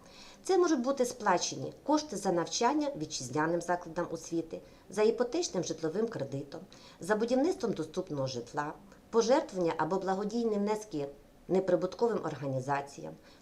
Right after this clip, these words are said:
переобладнання транспортного засобу на біопаливо та оплата допоміжних репродуктивних технологій.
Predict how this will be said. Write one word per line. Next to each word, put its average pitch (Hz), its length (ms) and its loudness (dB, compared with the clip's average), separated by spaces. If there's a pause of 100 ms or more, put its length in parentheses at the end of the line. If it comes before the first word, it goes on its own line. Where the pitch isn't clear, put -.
переобладнання 240 640 4
транспортного 185 600 0
засобу 151 420 -2
на 147 120 -2
біопаливо 165 800 -4 (220)
та 165 220 2
оплата 156 400 -2
допоміжних 135 580 -4
репродуктивних 190 760 -6 (300)
технологій. 147 640 -6